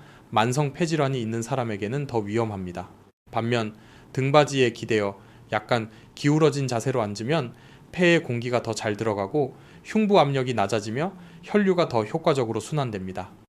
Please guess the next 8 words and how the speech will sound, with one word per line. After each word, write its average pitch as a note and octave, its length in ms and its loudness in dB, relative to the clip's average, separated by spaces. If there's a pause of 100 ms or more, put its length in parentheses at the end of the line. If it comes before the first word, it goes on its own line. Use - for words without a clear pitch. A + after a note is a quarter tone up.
(220)
유럽 C#3 300 4
심장학회 C#3 680 0
저널의 A2+ 460 0
임상 A2+ 360 -4
검토에서도 G#2 760 -6 (460)
심장 E3 400 0
발작 A#2 360 -2
중 D3+ 220 -6